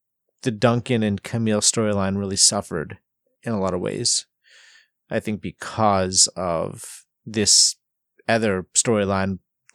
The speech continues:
which, you know, if they would have found a better way of going about it, I think that, uh, they could have made that impactful and yet still made their Camille Duncan story, uh, a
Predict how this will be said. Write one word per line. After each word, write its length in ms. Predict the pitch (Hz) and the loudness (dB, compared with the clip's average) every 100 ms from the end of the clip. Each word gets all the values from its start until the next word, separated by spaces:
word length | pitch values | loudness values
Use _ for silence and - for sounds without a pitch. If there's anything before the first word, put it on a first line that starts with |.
| - _ | -20 _
which, 340 | 110 - - | -6 -2 -2
you 80 | 120 | -2
know, 320 | 95 92 92 - _ _ _ - - - | -2 -2 -4 -8 _ _ _ -20 -20 -12
if 120 | 120 | 2
they 120 | 135 | 4
would 160 | 117 120 | 6 4
have 80 | - | 4
found 260 | 131 135 | 2 4
a 60 | 123 | 2
better 280 | 95 117 110 | 4 4 4
way 200 | 107 104 | 2 2
of 80 | |
going 220 | 98 107 95 | 0 -2 -2
about 340 | 82 87 90 | -2 0 0
it, 140 | 90 85 | -2 -4
I 60 | |
think 320 | 87 98 92 - | -6 -6 -6 -8
that, 340 | - 90 - - | -10 -10 -10 -8
uh, 320 | 50 50 50 - _ _ _ | -6 -6 -8 -14 _ _ _
they 80 | 110 | -6
could 140 | - | -2
have 80 | 104 | -2
made 220 | 98 98 | 0 -2
that 240 | 87 85 - _ | 0 -2 -4 _
impactful 840 | 101 - - - - - 127 127 123 - - - - | -10 -8 -10 -10 -12 -6 -4 -4 -6 -16 -20 -20 -18
and 140 | - 117 | -4 0
yet 140 | 104 | 2
still 340 | - - 123 107 | 2 2 2 2
made 460 | 104 101 95 87 90 _ _ _ _ - | 0 0 -2 -4 -12 _ _ _ _ -2
their 420 | 107 101 98 92 | 0 2 0 -2
Camille 340 | - 113 107 | -6 -2 -2
Duncan 500 | 90 101 98 107 98 92 _ | -2 -4 -4 -4 -6 -8 _
story, 640 | - - 107 98 95 92 50 | -2 0 0 -2 -4 -6 -6
uh, 140 | |
a 60 | 50 | -8